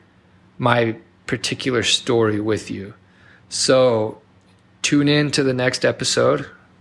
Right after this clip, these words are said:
I will definitely take a,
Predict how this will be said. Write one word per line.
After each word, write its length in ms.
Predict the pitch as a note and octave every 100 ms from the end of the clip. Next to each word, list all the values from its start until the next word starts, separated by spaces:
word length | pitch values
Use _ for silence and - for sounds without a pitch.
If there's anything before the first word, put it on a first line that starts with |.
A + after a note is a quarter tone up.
| _ -
I 80 | -
will 420 | A2+ A2+ A2 G#2 - -
definitely 840 | B2 A#2+ B2+ B2 B2+ B2+ A2+ A2 - _ _ _ _ _ _ _ _ _ _ _
take 200 | - B2+
a, 160 | A2 A2+